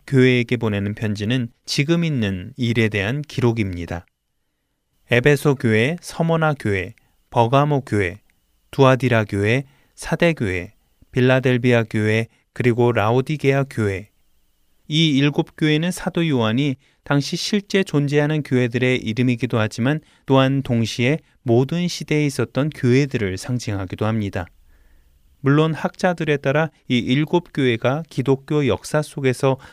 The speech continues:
각 시대별로 교회의 특징을 나타내주고 있다고 해석하기도 합니다. 예를 들어 에베소 교회는 후기 사도 시대, 서머나 교회는 초기 박해 시대, 사대 교회는 중세의 암흑 시대,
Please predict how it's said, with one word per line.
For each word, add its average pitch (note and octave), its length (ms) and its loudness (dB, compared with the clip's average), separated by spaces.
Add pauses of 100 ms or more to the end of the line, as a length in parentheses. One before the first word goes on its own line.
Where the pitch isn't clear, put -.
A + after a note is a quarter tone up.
(140)
각 G#2+ 240 -4
시대별로 C#3 800 -2 (240)
교회의 C#3+ 380 2
특징을 E3+ 560 -4
나타내주고 C#3+ 640 -2
있다고 G2 400 -4
해석하기도 G#2+ 600 -6
합니다. F#2+ 460 -6 (720)
예를 C#3 300 4
들어 C3 320 4 (180)
에베소 C#3+ 460 2
교회는 D3 400 0
후기 E3+ 540 -2
사도 F3 300 -4
시대, - 420 -6 (400)
서머나 C#3 480 0
교회는 B2 420 0
초기 - 400 -4
박해 - 460 -4
시대, - 400 -8 (560)
사대 F3 420 0
교회는 C#3+ 480 0
중세의 D3+ 560 -2
암흑 A#2+ 380 -2
시대, G2 400 -8